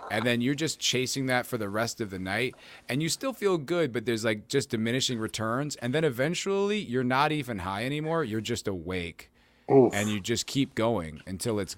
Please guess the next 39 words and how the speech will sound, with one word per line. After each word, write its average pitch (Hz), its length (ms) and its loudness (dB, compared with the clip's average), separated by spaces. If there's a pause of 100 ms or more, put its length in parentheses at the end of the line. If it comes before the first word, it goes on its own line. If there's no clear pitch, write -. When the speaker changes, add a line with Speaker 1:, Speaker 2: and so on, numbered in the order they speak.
Speaker 1:
gone. 80 500 -4 (120)
Like, 87 180 -10
it's 110 180 -2
really, 123 380 2
it's 92 200 -8
not 104 240 -2
a 87 40 -8
good, 76 280 -12 (480)
it's - 120 -16
not 76 160 -10
a - 20 -14
good 71 140 -16
drug. - 220 -14 (400)
It 101 80 -10
takes 139 240 2
Speaker 2:
Yeah. 123 140 4
Speaker 1:
control 107 340 4
really 95 380 -2
easy, 80 420 -14 (400)
and 107 80 -2
then 131 80 2
you 156 80 4
wake 165 240 6
up 190 160 4
and, 110 100 -2
like, 113 140 -4
you're 123 120 0
like, 113 140 -2
"Who 170 80 -6
was 208 280 2
I? 95 100 2
What 143 200 -2
was 175 160 -2
that? 135 320 2
Like, 92 180 -10
where 151 140 0
did 185 120 0
I 170 140 4
go?" 131 380 0